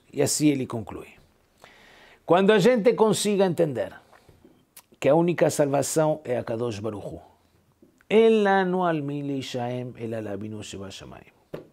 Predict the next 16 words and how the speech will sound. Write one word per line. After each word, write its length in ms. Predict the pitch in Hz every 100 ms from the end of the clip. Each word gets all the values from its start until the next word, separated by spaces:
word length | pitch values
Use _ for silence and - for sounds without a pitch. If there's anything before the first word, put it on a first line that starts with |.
| _ _ _ _ _ _ _ _ _ _ -
Meus 180 | 180 185
caros 300 | 240 254 214
amigos, 480 | 226 240 254 254 -
cuando 260 | 208 196
desaba 380 | 190 175 226 233
un 120 | 196
predio 340 | 143 226 226 220
en 60 |
Miami, 440 | 190 196 226 214 208
nos, 240 | 202 170
no 120 | 185
estamos 460 | 170 - 208 202 -
falando 440 | 165 165 190 170
do 140 | 139 135
terceiro 380 | 127 - 156
mundo. 460 | 143 143 139 98 -